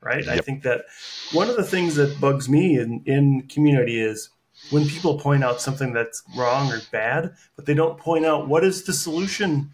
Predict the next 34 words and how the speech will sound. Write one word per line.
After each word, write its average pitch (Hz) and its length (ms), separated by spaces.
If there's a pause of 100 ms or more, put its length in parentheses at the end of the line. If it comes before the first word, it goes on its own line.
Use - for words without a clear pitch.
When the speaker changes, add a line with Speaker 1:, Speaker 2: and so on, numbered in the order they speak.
(200)
Speaker 1:
around 139 420
that, 110 280
or 135 340
here's 196 220
my 175 200
ideas 143 440
to 131 100
help 127 320
solve 127 380
this 120 280
problem. 123 360
I 135 80
think 151 200
Speaker 2:
Mm-hmm. - 520
Speaker 1:
a, 151 260 (480)
a, 143 440
I, 147 260
and 156 120
I 156 100
know 160 200
there's 143 180
always 139 200
gonna 131 180
be - 60
people 131 220
that 120 120
are 117 100
just - 340
gonna 120 200
raise 120 340
their 117 120
hand 113 240
and 110 100
say, 117 320